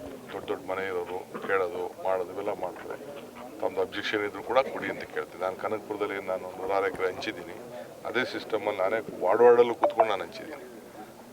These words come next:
ಹಂಗೆ ಇಲ್ಲೂ ಕೂಡ ಸರ್ಕಾರ ಅದೇ ರೀತಿ ಕೆಲಸನ ಮಾಡ್ತದೆ. ಒಳ್ಳೆ ಲೇಔಟು ಕೂಡ ಫಾರ್ಮ್ ಮಾಡ್ತೀವಿ, ಒಳ್ಳೆ ರೋಡ್‌ಗಳು ಬರ್ತದೆ,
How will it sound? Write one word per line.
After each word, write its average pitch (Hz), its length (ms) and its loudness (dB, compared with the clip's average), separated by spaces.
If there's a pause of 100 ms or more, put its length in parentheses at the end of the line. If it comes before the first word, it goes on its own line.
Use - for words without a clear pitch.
ಹಂಗೆ 131 180 -8
ಇಲ್ಲೂ 135 300 -6
ಕೂಡ - 160 -2
ಸರ್ಕಾರ 107 460 0
ಅದೇ 95 280 0
ರೀತಿ - 380 -8
ಕೆಲಸನ - 320 -4 (180)
ಮಾಡ್ತದೆ. - 420 -6 (760)
ಒಳ್ಳೆ 104 480 -2
ಲೇಔಟು 110 340 2
ಕೂಡ - 140 -2
ಫಾರ್ಮ್ 92 380 0
ಮಾಡ್ತೀವಿ, 92 400 -6 (920)
ಒಳ್ಳೆ 101 160 2
ರೋಡ್‌ಗಳು 98 600 2
ಬರ್ತದೆ, 85 360 -4